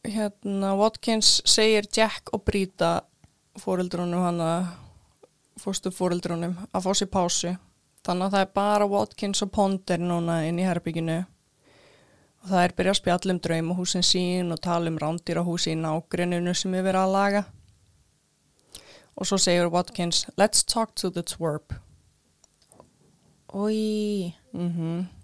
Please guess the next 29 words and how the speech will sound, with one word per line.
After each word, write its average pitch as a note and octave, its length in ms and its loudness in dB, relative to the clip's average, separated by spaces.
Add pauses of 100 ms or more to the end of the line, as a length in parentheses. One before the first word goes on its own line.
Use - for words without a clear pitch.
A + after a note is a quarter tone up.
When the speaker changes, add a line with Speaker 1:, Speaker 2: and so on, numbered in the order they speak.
(120)
Speaker 1:
Og F#3 100 -2
þær E3+ 180 -2
taka F#3+ 500 2 (160)
lakið F#3 500 0
af E3+ 160 0
Candice. F#3+ 680 -2 (880)
Það F#3 200 2
er F3 140 -4
komin E3+ 480 -4 (100)
klukkutími, G3 680 -2 (220)
níu G3 260 0
mínútur F3+ 640 -4 (460)
og F#3+ 100 -4
fimmtíu F#3 320 -2
og F3+ 60 -2
þrjár F3+ 200 0
sekúndur. E3+ 580 -2 (1040)
Og G3 80 -10
þá F#3 140 2
segir F3 260 2
Watkins, F3 600 -2 (320)
"Oh, G3 160 0
there A3+ 240 2
she F3+ 340 0
is, F3 100 4
sleeping F3 500 -2
in E3+ 140 -2
her D#3+ 140 -2
vomit." E3 720 -4